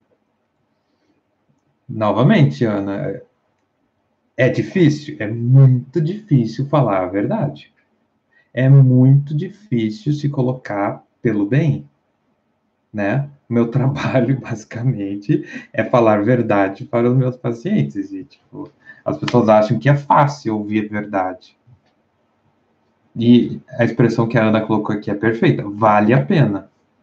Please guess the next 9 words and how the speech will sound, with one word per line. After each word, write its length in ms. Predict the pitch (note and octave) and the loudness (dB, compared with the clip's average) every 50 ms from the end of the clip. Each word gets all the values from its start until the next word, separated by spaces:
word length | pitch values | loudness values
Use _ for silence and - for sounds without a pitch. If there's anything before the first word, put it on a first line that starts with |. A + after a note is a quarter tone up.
| _ _ _ _ _ | _ _ _ _ _
Ouvir 360 | - A#2 A#2 A2 A2+ A#2+ A#2+ | -2 0 0 0 2 4 4
a 60 | A#2+ G#2+ | 4 4
verdade 640 | G#2+ A#2 G#2+ G#2+ G#2 G2 G2 G2+ B2 C#3+ C#3 D3 - - | 2 0 -2 -2 -2 -2 0 2 2 2 2 0 -4 -8
produz 520 | - - A#2+ A#2 A2 G#2+ G#2+ G#2 G2+ G2+ - | -6 -4 -2 -2 -2 -4 -4 -6 -6 -6 -2
dor 280 | D3 D3+ D3+ D3 D3+ | 0 2 4 4 4
e 40 | E3 | 2
sofrimento, 580 | - - F3+ - - - C#4+ D4 - - - - | 0 -4 -10 -8 -6 -2 -2 0 -2 -2 -4 -4
mas 200 | C3 A#2+ A#2 A2 | -6 -6 -6 -6
vale 640 | G#2+ G#2 G#2 G2+ G2+ G2+ G2+ G#2 A2 B2+ D3 D3+ - | -8 -6 -4 -2 -2 0 0 -2 0 0 0 -2 -2